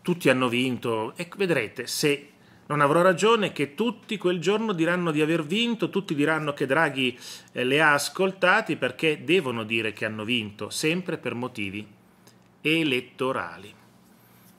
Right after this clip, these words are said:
Grazie a tutti per avermi ascoltato, vi auguro buon proseguimento di giornata, ci vediamo al prossimo video tra una ventina di minuti.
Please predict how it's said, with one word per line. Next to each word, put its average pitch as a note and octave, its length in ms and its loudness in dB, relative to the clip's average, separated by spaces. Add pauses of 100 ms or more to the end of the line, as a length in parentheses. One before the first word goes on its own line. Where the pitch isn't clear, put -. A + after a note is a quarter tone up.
(100)
Grazie D3+ 380 0
a C3 60 0
tutti D#3+ 320 -6
per A#2+ 160 -4
avermi B2 500 -4 (760)
ascoltato, D#3 760 0
vi A2+ 120 -4
auguro A2 400 -2
buon A#2+ 360 -2
proseguimento A2+ 760 -6
di G#2+ 140 -6
giornata, A#2 760 -8 (380)
ci - 160 -8
vediamo A#2+ 580 -2
al A#2 300 -6
prossimo C3 500 0
video A#2 380 -2
tra A2+ 200 -4
una A2 380 -4 (1160)
ventina B2 640 -2
di G#2 160 -8
minuti. G2 500 -12